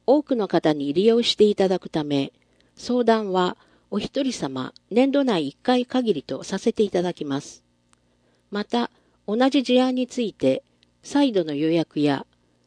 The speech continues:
申し込み者を変更しての予約は受付できません。注二、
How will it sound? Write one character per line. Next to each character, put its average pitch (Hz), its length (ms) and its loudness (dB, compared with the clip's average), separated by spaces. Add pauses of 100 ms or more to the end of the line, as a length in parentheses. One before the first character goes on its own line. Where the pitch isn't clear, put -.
(120)
申 262 160 2
し - 120 6
込 285 100 -2
み 277 140 0
者 175 180 2
を 143 60 2
変 233 240 0
更 226 220 0
し - 120 -6
て 208 140 2
の 139 240 -8
予 185 160 -2
約 208 320 0
は 156 240 -2
受 - 160 0
付 208 240 2
で 151 100 2
き - 100 -8
ま 165 120 -6
せ 156 180 -4
ん。 123 120 -8 (1300)
注 277 260 2
二、 147 260 -6